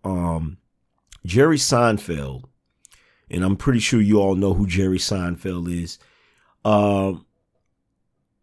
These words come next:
he had the most successful sitcom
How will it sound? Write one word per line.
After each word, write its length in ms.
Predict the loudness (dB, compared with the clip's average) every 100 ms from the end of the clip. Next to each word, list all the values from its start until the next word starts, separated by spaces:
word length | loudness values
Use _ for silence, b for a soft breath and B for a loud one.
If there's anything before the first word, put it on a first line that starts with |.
| _ -2
he 220 | 4 6
had 340 | 6 4 2
the 140 | 0 2
most 360 | 4 2 0
successful 840 | -4 -4 -4 0 0 0 -2 0 -2
sitcom 1120 | -2 -2 -2 -2 -4 -4 -2 -4 -6 -8 -12